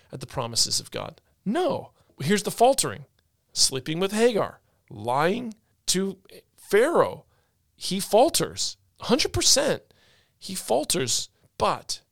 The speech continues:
Ellen White says in Steps to Christ, it's not the occasional deed or misdeed that God is looking at. It's the course of the life. Where were you going? Where were you going? What you believe directs you. It guides you. It can be seen in the actions of your life.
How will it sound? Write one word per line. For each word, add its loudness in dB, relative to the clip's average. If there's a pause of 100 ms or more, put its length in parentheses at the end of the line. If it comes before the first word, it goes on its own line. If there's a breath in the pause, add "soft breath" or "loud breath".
(160)
Ellen -2
White 0
says 2
in -4
Steps 0
to -6
Christ, -4 (520)
it's 0
not -2
the -6
occasional -2
deed -6
or -4
misdeed -4 (200)
that -10
God -2
is 0
looking -6
at. -16 (260)
It's -2
the -6
course -6
of -10
the -4
life. -12 (160)
Where -4
were -6
you -2
going? -4 (240)
Where 0
were -4
you -4
going? -2 (300)
What 0
you -4
believe -2 (220)
directs -2
you. -10 (260)
It -12
guides -2
you. -18 (220)
It -8
can -4
be -4
seen 0
in -6
the -6
actions -6
of -8
your -4
life. -6